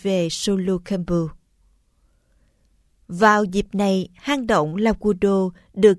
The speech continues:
giao lại cho tôi, và tôi bắt đầu xây dựng tu viện Lakudo. Lama Yeshe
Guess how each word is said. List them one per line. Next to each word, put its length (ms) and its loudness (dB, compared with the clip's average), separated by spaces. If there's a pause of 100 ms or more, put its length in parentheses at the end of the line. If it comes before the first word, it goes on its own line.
giao 200 -2
lại 340 -4
cho 100 -4 (100)
tôi, 320 0 (640)
và 340 0
tôi 240 0
bắt 220 -6
đầu 280 0
xây 240 -4
dựng 280 -2 (100)
tu 140 0 (100)
viện 260 -2
Lakudo. 720 -2 (640)
Lama 380 2 (100)
Yeshe 540 -2